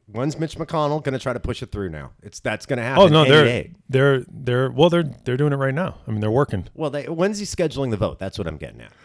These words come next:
Speaker 2: Oh, the actual day?
Speaker 1: Yeah.
Speaker 2: That I, I, I don't know if that's
Speaker 1: Yeah. Because look, uh,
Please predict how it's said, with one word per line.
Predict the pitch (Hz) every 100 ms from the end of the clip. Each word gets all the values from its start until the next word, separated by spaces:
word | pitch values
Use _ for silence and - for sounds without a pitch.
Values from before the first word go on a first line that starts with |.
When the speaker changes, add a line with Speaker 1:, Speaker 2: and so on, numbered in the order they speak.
| - -
Speaker 2:
Oh, | 139
the | 131
actual | 131 - 135
day? | 110 110 120
Speaker 1:
Yeah. | 101 117 160
Speaker 2:
That | 131 117
I, | 104 - - -
I, | 104 104
I | 104
don't | 101
know |
if | 95
that's | 98 90
Speaker 1:
Yeah. | 123 101 185 180 _ _ _ _ _ _
Because | 143 - 214 196
look, | 220 -
uh, | 180